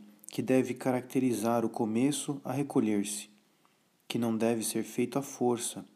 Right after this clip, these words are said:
a fim de ser mais duradouro e contínuo. A violência pode estragar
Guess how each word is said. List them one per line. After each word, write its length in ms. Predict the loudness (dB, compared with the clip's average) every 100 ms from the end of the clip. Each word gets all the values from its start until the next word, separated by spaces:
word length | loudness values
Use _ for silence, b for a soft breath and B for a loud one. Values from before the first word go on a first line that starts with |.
| _ _ -8
a 80 | -6
fim 240 | 0 0
de 120 | 2
ser 180 | 2 2
mais 240 | 2 0
duradouro 640 | 2 4 4 4 6 6 4
e 40 |
contínuo. 580 | 0 -4 -4 -6 -8 -10 -18 _ _ _ _ _ _ _ _ _ _ _ b b b b b b b b
A 80 | -2
violência 720 | 0 2 2 2 0 0 -4
pode 300 | -2 0 0
estragar 500 | -2 -2 0 2 -2